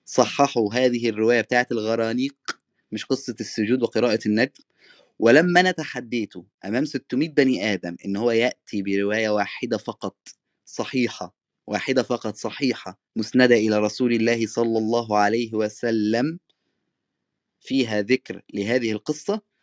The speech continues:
راح جاب لي، فتح الكتاب وراح جاب لي روايتين ما لهمش علاقة لا من قريب ولا من بعيد بهذه القصة، وحتى الذين أسندوا القص-، الرواية لم ي-،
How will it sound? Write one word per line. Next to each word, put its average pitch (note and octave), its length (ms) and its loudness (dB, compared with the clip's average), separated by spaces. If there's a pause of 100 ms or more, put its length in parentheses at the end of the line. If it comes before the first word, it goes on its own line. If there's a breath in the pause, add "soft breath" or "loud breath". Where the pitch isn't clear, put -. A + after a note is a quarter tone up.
(220)
راح A#2 200 -2
جاب A2+ 160 0
لي، A2 240 -4
فتح G#2+ 260 -8
الكتاب A2+ 400 0
وراح - 200 -2
جاب A2 140 -2
لي G#2+ 80 4
روايتين G2 440 2
ما G#2+ 60 2
لهمش A2 280 -4
علاقة A2+ 540 0 (180)
لا A2 120 4
من G#2+ 120 0
قريب G#2+ 340 0
ولا G#2+ 140 4
من G2+ 160 -2
بعيد G2+ 240 0
بهذه G#2 300 -2
القصة، A#2 440 -2
وحتى G#2+ 320 -2
الذين G#2 300 0
أسندوا G#2+ 380 -2
القص-، - 260 -8
الرواية G2 560 2
لم A2 160 2
ي-، - 80 -2